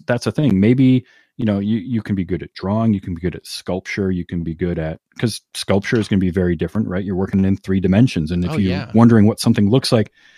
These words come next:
Speaker 1: if you're trying to figure out what the perspective of the arm looks like, you can just take the sculpture and you can turn it
Speaker 2: <laughs> Right, yeah.
Speaker 1: physically and do a thing with it.
Speaker 2: <laughs>
Speaker 1: Um, and, you know, then I see people that do, like, these,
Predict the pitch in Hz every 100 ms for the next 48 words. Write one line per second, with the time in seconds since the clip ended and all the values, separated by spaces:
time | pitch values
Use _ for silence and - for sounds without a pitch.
0 | _ 143 143 170 143 160 139 127 127 -
1 | 107 - 143 - 110 104 101 120 127 127
2 | - 110 113 123 117 - 123 - - 127
3 | 131 - 101 104 - 107 - - - 151
4 | 117 - _ _ - - 139 196 156 160
5 | 156 175 147 - 92 80 127 113 127 120
6 | - - 117 107 95 87 190 - 160 -
7 | - - 117 110 104 101 104 _ _ _
8 | - _ _ _ _ _ - 180 175 190
9 | 185 170 147 180 180 - 170 156 160 147
10 | 127 127 127 113 98 - _ _ _ _
11 | _ _ _ - - 113 104 -